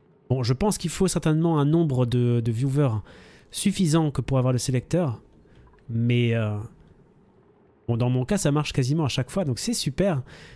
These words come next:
Euh, merci à Zeker d'avoir un petit peu insisté pour que je le fasse.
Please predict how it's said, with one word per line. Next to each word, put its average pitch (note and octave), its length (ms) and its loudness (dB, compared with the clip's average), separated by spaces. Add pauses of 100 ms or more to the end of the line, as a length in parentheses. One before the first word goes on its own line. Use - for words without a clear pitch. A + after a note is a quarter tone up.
(200)
Euh, A2 180 -8
merci C3 300 -2
à C#3 40 2
Zeker C3+ 260 0
d'avoir A#2+ 200 0
un B2 60 0
petit C3 140 -4
peu C#3 80 -2
insisté C3 400 -2
pour - 100 -6
que B2+ 80 2
je A2 60 0
le A#2 80 0
fasse. A3+ 340 -2